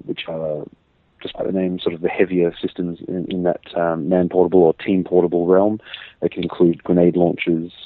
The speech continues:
uh, heavy machine guns, anti-tank guided weapons, surface-to-air missile launchers, uh,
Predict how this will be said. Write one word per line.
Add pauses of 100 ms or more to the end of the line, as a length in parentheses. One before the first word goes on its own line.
(120)
uh, (180)
heavy
machine
guns, (720)
anti-tank
guided
weapons,
surface-to-air
missile
launchers, (160)
uh,